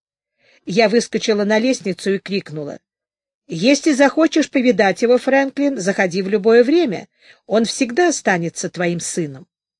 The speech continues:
Ответа я не слышала. Вернувшись в квартиру, я бросилась на диван. Иеремия карабкался на кресло, пытаясь куда-то добраться.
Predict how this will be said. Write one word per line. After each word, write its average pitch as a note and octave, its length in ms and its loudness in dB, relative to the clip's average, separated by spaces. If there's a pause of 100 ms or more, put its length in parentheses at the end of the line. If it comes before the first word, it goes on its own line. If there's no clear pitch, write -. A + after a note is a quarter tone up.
(1000)
Ответа C#4+ 480 0
я A3 180 -2
не G#3+ 100 -4
слышала. - 640 -12 (1600)
Вернувшись C#4+ 640 0
в - 20 -20
квартиру, D4+ 540 0
я B3+ 180 2
бросилась A3+ 600 0
на G3 120 -4
диван. D#3 420 -8 (1000)
Иеремия B3+ 760 2 (120)
карабкался A3+ 880 2
на G#3 140 0
кресло, B3 520 0
пытаясь F#3 500 -2
куда-то F3+ 440 -4
добраться. E3+ 680 -6